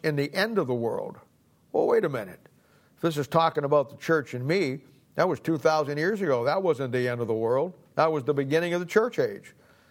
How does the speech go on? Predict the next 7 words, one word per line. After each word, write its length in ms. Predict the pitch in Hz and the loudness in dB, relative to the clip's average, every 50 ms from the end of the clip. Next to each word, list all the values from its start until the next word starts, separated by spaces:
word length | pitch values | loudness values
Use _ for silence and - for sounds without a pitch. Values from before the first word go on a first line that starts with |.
| _ _ _ _ _ _ _ _ _ _ - | _ _ _ _ _ _ _ _ _ _ -2
What's 160 | - 185 - | -2 -2 0
he 100 | 208 190 | 0 0
talking 380 | - 185 190 214 226 - 220 | 2 2 4 4 2 0 -2
about? 380 | 160 139 123 117 98 85 - - _ _ _ _ _ _ _ _ _ _ - _ _ _ _ _ _ _ _ _ - | -4 -2 -2 -2 -4 -4 -10 -14 _ _ _ _ _ _ _ _ _ _ -20 _ _ _ _ _ _ _ _ _ 0
"Hath 240 | 151 151 156 147 165 | 2 2 2 2 0
he 120 | 160 147 | 0 0
appeared 640 | 139 135 143 - 170 165 165 160 160 156 156 151 - | 0 0 0 0 0 2 2 2 0 -2 -4 -6 -14